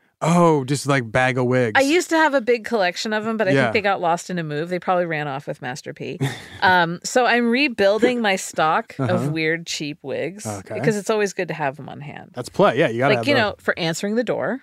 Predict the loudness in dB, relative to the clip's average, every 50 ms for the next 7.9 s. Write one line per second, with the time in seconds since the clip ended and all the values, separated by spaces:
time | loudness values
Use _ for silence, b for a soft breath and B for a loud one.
0 | -4 -4 -2 -2 -2 -2 -4 -4 -6 _ _ _ 0 2 4 4 4 2 0 0
1 | 0 -2 -2 -2 -2 -6 -6 -6 -4 -4 -4 -4 -2 -4 -4 -6 -6 -6 -10 -12
2 | -10 -10 -12 -12 -12 -12 -14 -14 -14 -14 -14 -12 -12 -12 -10 -10 -8 -4 0 0
3 | 2 0 0 -2 -4 -4 -2 -2 -4 -4 -6 -6 -6 -6 -6 -6 -4 -4 -6 -6
4 | -6 -6 -6 -4 -2 0 0 0 0 0 0 0 2 2 0 0 0 0 0 0
5 | 0 0 0 0 0 2 2 2 2 2 0 -4 -6 -2 0 2 2 2 2 0
6 | 0 0 0 -2 0 0 0 0 0 -2 -6 -6 -6 -6 -4 -6 -4 -4 -6 -6
7 | -6 -6 -6 -6 -8 -8 -8 -8 -6 -6 -6 -6 -6 -8 -8 -10 -10